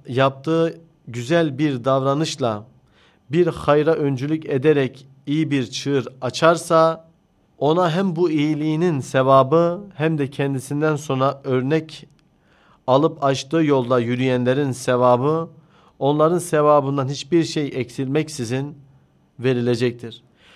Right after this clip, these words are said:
Her kim de İslam yolunda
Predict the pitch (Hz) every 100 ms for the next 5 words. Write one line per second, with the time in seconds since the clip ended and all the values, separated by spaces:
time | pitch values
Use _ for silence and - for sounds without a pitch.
0 | _ _ 147 160 156 196 185 170 135 131
1 | - 170 165 139 - 139 131 127 131 131
2 | 131 107